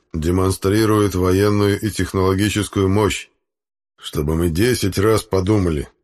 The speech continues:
стоит ли нам вступать с окраиной в открытую военную конфронтацию.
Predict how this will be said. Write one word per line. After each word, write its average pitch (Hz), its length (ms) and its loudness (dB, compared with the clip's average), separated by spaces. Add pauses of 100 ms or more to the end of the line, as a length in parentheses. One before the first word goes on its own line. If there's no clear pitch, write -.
(140)
стоит 113 540 0
ли 95 80 0
нам 90 160 0
вступать 98 420 -2
с - 60 -4
окраиной 98 560 2
в 90 80 0
открытую 98 540 0
военную 98 420 2
конфронтацию. 95 840 -2